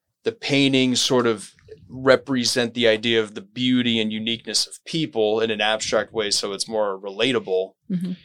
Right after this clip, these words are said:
Speaker 1: it kind of just worked out where, like, all three of those things,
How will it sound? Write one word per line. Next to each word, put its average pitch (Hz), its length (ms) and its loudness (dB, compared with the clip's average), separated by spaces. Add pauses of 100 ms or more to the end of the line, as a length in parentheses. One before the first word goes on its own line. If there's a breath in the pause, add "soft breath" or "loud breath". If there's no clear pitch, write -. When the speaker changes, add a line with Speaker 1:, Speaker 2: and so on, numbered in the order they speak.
(100)
Speaker 1:
it - 120 -4
kind 131 200 2
of 117 80 2
just 113 160 -6
worked 120 300 2
out 117 220 6
where, 110 80 2
like, 101 220 -2
all 110 180 0
three 120 360 -2
of 107 120 0
those 98 240 -2
things, 107 720 -2